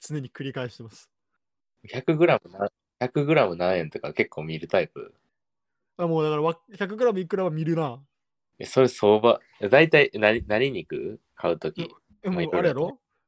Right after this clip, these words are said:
Speaker 1: 豚キモ、豚こま九十八円やろ？
Speaker 2: ああ、安いな、じゃあ、そこは。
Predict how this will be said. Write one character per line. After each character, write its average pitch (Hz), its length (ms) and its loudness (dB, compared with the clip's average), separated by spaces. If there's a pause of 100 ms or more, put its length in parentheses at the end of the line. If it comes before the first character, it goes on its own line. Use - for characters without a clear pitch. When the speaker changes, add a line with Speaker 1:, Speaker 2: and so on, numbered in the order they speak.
Speaker 1:
豚 180 300 -2
キ 202 140 -8
モ、 185 200 -8
豚 180 400 -2
こ - 240 -8
ま 185 180 0
九 202 220 -4
十 147 80 -2
八 135 180 -8
円 131 100 -6
や 110 60 -10
ろ？ 113 180 -18 (1200)
Speaker 2:
あ 104 380 6
あ、 - 20 0
安 120 300 0
い 80 60 -2
な、 80 160 -2
じ 76 80 -8
ゃ 69 100 -8
あ、 - 40 -12
そ - 120 -12
こ - 140 -12
は。 - 120 -8